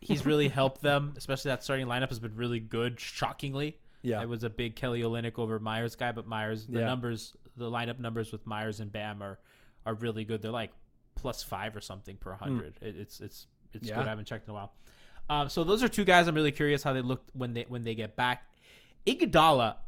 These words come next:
Speaker 1: had looked really bad when he first got on the
Speaker 2: Uh-huh.
Speaker 1: Heat, right? So he, he looked like,
Speaker 2: Understandable,
Speaker 1: he clearly
Speaker 2: right?
Speaker 1: did not have his sea legs under him.
Speaker 2: <laughs> Right.
Speaker 1: Uh, there, he was a little step short to everything. Offensively, you know, it was, uh, he finally started to get a rhythm. You can finally
Speaker 2: Mm-hmm.
Speaker 1: see the, the,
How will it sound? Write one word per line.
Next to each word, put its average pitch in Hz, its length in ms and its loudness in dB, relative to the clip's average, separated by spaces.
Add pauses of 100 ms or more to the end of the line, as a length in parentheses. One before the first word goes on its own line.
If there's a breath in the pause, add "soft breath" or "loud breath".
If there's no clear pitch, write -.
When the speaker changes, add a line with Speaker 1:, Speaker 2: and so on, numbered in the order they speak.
(120)
Speaker 1:
had 156 320 2 (380)
looked 180 360 4
really 151 260 6
bad 123 360 4
when 123 100 -2
he 123 80 -4
first 113 280 -2
got 107 260 -2 (580)
on 117 120 -2
the 107 60 0
Speaker 2:
Uh-huh. 110 100 -2
Speaker 1:
Heat, 101 60 -6
right? 117 180 -2
So 139 80 -2
he, 139 160 0
he 139 180 -4
looked - 20 2
like, 151 140 4
Speaker 2:
Understandable, 113 520 2
Speaker 1:
he 202 80 2
clearly 311 360 6
Speaker 2:
right? 202 60 2
Speaker 1:
did 208 120 6
not 190 160 8
have 175 180 8
his 139 120 0
sea 175 160 0
legs 156 260 4
under 139 220 0
him. 131 400 0
Speaker 2:
<laughs> 160 180 -4 (160)
Right. 165 120 -2
Speaker 1:
Uh, 131 520 6 (160)
there, 160 180 4
he 156 100 2
was 151 140 2
a 156 100 6
little 196 240 8
step 202 340 2
short 190 320 4
to 180 140 0
everything. 160 760 4
Offensively, 156 600 2
you 147 140 2
know, 143 200 2
it 131 40 2
was, 127 180 -2
uh, 220 640 -2 (560 soft breath)
he 180 180 0
finally 196 560 6
started 160 280 6
to 151 60 4
get 135 180 4
a 117 60 2
rhythm. 104 300 -6
You 127 100 -2
can 135 160 -2
finally 156 440 2
Speaker 2:
Mm-hmm. 104 60 0
Speaker 1:
see 143 300 0
the, 123 340 0
the, 117 180 -4